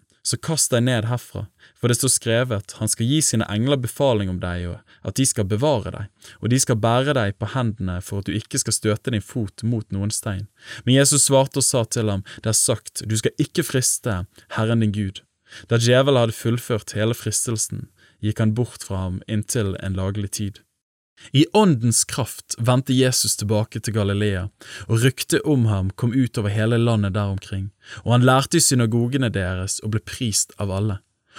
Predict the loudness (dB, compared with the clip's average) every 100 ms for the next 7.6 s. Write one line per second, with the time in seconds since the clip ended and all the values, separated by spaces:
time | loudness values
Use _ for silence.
0 | -8 2 2 4 2 2 0 0 2 2
1 | 0 -4 -6 -8 -6 0 2 2 0 -6
2 | -6 -6 -4 -6 -10 _ -20 _ -20 -6
3 | 0 4 4 4 2 2 2 0 -2 -2
4 | 0 -2 0 0 2 0 0 -2 -4 -4
5 | -4 -6 -6 -4 -2 0 0 2 2 2
6 | 2 0 -2 -6 -8 -10 -20 -14 -4 -2
7 | 0 0 0 -6 -20